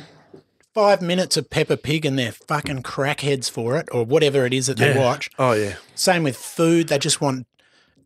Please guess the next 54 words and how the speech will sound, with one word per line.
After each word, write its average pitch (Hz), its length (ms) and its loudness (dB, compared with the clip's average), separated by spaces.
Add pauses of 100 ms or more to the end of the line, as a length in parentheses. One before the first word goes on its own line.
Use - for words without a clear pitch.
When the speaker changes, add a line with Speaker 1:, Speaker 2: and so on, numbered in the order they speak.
Speaker 1:
donuts 151 480 0
and 135 80 0
ice 139 260 0
cream 135 380 -2
twenty-four 131 480 -4
seven. 131 440 -4
Speaker 2:
As - 80 -8
soon 139 80 2
as 127 60 2
they 113 140 2
hit 110 100 -8
the - 80 -6
sugar 131 300 2
hits. 107 120 0
Speaker 1:
And 147 120 2
they 147 100 4
screw, 147 640 0
yeah. 180 320 4 (240)
Speaker 2:
Oh. 110 340 0 (120)
Speaker 1:
So 214 100 4
you 208 140 4
don't 262 160 2
know 269 120 4
whether 214 220 6
to 196 80 2
let 180 240 4
'em 202 120 2
have 190 220 2
a 220 40 2
little 220 160 6
Speaker 2:
Blame 131 160 4
Speaker 1:
bit. 120 60 4
Speaker 2:
the 165 80 2
grandparents. 113 920 0
Speaker 1:
Ah, 127 420 -2
you're 180 120 -6
screwed 226 440 2
either 135 240 2
way. 117 400 2
Speaker 2:
Yeah, 117 80 -6
yeah. 104 160 -4 (460)
Speaker 1:
And 196 140 4
I 277 80 4
don't 320 100 2
know 294 120 4
whether 214 300 4
I, 175 320 2 (1300)
I, 185 160 2
I, 185 220 0
I 185 80 0
don't 233 160 4
know 233 100 4
whether 190 380 2
I 147 400 0